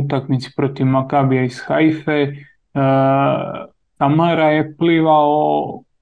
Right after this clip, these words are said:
Bože sačuvaj. To je kapetan, to je stoper desni, to je čovjek koji bi trebao tu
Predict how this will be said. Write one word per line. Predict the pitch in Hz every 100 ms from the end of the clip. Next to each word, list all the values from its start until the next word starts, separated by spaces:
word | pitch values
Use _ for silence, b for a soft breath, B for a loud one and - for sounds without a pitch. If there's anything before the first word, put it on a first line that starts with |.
| _ _
Bože | 147 151 135 131
sačuvaj. | - 143 - - - _ _ _ _ _
To | 151
je | 143
kapetan, | 139 - 151 156 170 147 139
to | 147
je | 139
stoper | - - 156 - 147 139
desni, | 143 143 - 139 135
to | 143
je | 139
čovjek | 147 151 143
koji | 139
bi | 131
trebao | 135 147 147
tu | 139 147 143